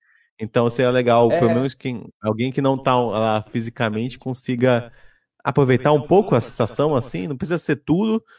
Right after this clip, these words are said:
Speaker 1: mas pelo menos algumas coisinhas específicas, assim, pra, né, pra pessoa poder
Speaker 2: Sim, sim.
Speaker 1: aproveitar também não estando lá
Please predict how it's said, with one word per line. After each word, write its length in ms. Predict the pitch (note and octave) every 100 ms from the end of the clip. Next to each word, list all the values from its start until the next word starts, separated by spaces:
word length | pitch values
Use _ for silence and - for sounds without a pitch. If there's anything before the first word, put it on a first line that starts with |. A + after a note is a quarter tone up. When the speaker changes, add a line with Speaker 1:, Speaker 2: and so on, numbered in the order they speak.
| _ _
Speaker 1:
mas 120 | C3+
pelo 80 | C3+
menos 140 | D3 E3+
algumas 260 | D#3 D3+
coisinhas 560 | - D3 A#2+ A2+ D3 D#3
específicas, 760 | - B2+ - - E3 - - A2
assim, 240 | - D3
pra, 240 | B2+ G2 - _ -
né, 220 | G#2 D3
pra 120 | D3
pessoa 520 | - G#2+ - G2+ F#2+ - _ _ _ _ -
poder 580 | G#2 G#2 G2+ F#2+ F#2
Speaker 2:
Sim, 60 | G2+
sim. 100 | - -
Speaker 1:
aproveitar 540 | - A2 A2 A2 A2
também 400 | G#2+ G#2+ G#2+ G#2+
não 160 | G#2+ A#2+
estando 320 | A#2 A#2+ A2+
lá 320 | G#2 F#2 F#2